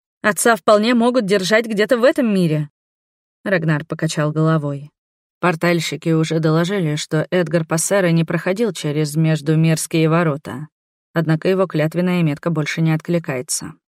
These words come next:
Возможно, его усыпили, засунули в ящик и вывезли таким образом. Представители нашего дома проверяют ближайшие миры, но это всё равно, что просеивать песчинки. Их слишком много, а то, что его могли перевести в соседний,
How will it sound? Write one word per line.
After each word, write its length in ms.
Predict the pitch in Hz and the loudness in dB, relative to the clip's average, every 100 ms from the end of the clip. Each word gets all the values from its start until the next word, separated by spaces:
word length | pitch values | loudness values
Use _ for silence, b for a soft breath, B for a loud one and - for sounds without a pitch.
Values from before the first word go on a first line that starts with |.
| _ _ - | _ _ -2
Возможно, 420 | 180 170 180 160 | 0 2 2 2
его 160 | 151 | 2
усыпили, 600 | 156 - 147 170 175 151 156 _ _ - | 0 -2 -2 0 0 -2 -4 _ _ -4
засунули 560 | 180 180 214 196 165 | 0 0 0 2 2
в 40 | 156 | 2
ящик 460 | 165 185 - 165 | 2 0 -2 -2
и 120 | 170 | 0
вывезли 420 | 165 202 202 147 139 | 2 0 -2 -4 -6
таким 340 | 131 147 151 | -6 -2 0
образом. 560 | 147 135 135 139 139 147 _ _ _ _ _ | 0 -2 -4 -6 -8 -12 _ _ _ _ _
Представители 720 | 170 170 - 180 175 170 170 | -4 -2 2 2 2 2 2
нашего 420 | 170 170 165 160 | 2 0 0 0
дома 380 | 165 185 214 160 156 | 0 0 0 0 0
проверяют 500 | 175 175 180 226 165 | 0 2 2 2 0
ближайшие 640 | 139 160 160 160 - 170 | 0 0 2 0 0 0
миры, 340 | 175 180 226 202 | 0 0 0 0
но 380 | 175 175 160 151 - _ _ - | 2 2 0 -2 -10 _ _ -4
это 220 | 196 160 | -4 -4
всё 160 | - | -4
равно, 180 | 165 170 | -2 0
что 160 | 160 160 | -2 -4
просеивать 500 | - 156 160 156 156 | -6 -2 0 0 -2
песчинки. 580 | 156 - 208 160 135 143 _ _ _ _ | -6 -4 -4 -4 -8 -12 _ _ _ _
Их 240 | 185 165 | 0 0
слишком 460 | - 220 208 - 156 | -2 0 0 0 0
много, 540 | 156 180 208 147 139 156 _ _ _ | 2 2 0 -2 -6 -10 _ _ _
а 140 | 160 151 | -6 -4
то, 180 | - | -2
что 240 | 147 - 151 | -4 -2 -2
его 280 | 143 147 156 | 0 0 2
могли 380 | 151 143 156 | 0 0 -2
перевести 600 | 160 147 147 147 - 156 | 0 -2 -2 -4 -2 0
в 60 | 156 | 0
соседний, 680 | - 110 - 202 160 147 | -4 -4 0 0 0 -6